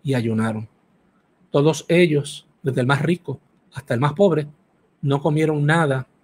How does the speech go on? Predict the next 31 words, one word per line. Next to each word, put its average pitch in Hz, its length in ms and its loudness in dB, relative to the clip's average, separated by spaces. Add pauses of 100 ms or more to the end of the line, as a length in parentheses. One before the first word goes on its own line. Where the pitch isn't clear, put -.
(200)
ese 127 320 -2
día. 110 240 -6 (560)
Y 139 80 -6
leemos 123 340 0
el 127 100 0
verso 135 340 0
diez 131 520 -2 (520)
y 147 100 -4
dice: 131 500 -2 (1300)
"Y 143 160 2
al 127 180 2
ver 190 280 2
que 170 100 -2
toda 165 320 2
la 170 120 4
gente 170 380 2
de 151 160 4
Nínive 151 480 0 (640)
dejó 135 320 0
de 160 100 2
hacer 165 300 0
lo 165 120 2
malo, 156 300 2 (440)
Dios 147 520 -2 (300)
decidió 143 640 -2 (1200)
no 120 320 0
destruirlo". 113 760 -6 (760)
Y 135 100 0
esto 135 160 -4
es 123 60 -2
palabra 120 580 -2